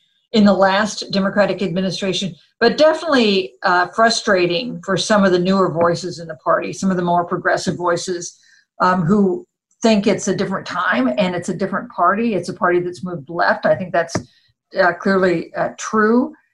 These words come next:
uh, even though Joe Biden himself is a pretty centrist figure. I think they feel that, you know, the advantage that this Biden team has is the depth of their experience. They, they will know where things are, how things work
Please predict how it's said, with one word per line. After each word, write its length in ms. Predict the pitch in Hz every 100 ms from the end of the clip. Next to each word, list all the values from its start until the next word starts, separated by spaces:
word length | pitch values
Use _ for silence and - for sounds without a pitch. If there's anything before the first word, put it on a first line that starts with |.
| _
uh, 200 | 180 180 -
even 300 | 208 208 185
though 360 | 180 175 175
Joe 180 | 170 185
Biden 300 | 180 175 175
himself 460 | 170 151 190 185 185
is 100 | 175
a 60 |
pretty 240 | - 180 160
centrist 480 | - 160 180 175
figure. 480 | - 185 208 214 214 _ _ -
I 140 | 185
think 320 | 180 202 - - _ -
they 240 | 196 185
feel 500 | 180 - 220 214 208 - _
that, 140 | 254
you 60 | 254
know, 120 | 262
the 220 | 247 247
advantage 640 | 247 196 302 339 349 254 240
that 180 | 214
this 320 | 208 175 - -
Biden 400 | 190 196 202 202
team 200 | 196 165
has 360 | 180 170 151
is 160 | 160 -
the 120 | 185
depth 320 | - 202 202
of 100 | 190
their 180 | 180 170
experience. 560 | 170 - 180 170 170 -
They, 240 | 220 202 -
they 140 | 240
will 220 | 247 208 175
know 260 | 185 208
where 220 | 190 180
things 320 | 175 190 170 175
are, 420 | 170 170 170 160 _ _ _ _
how 200 | 185 180
things 360 | 202 180 160
work 420 | 175 185 175 170